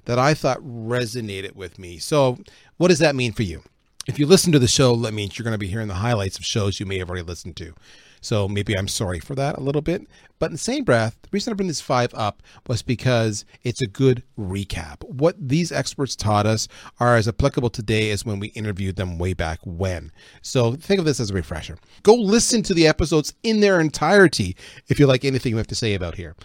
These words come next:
So that's kind of the, the gist of where we're going from. So let's go on a little journey together.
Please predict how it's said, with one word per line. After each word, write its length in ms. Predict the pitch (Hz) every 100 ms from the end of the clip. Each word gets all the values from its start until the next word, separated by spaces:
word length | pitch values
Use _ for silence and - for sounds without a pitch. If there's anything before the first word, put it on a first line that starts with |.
| - -
So 300 | - 143 156
that's 360 | 180 175 -
kind 300 | - - 135
of 160 | 123 110
the, 360 | 101 95 90
the 140 | - 104
gist 360 | - 101 90 104
of 60 |
where 100 | 92
we're 60 | 90
going 220 | - 80
from. 200 | - 80
So 120 | -
let's 140 | 254 -
go 180 | 226 202
on 120 | 170
a 40 |
little 280 | 151 180 175
journey 640 | 135 107 151 151 139 139 - _ _ _
together. 500 | - 123 110 82 -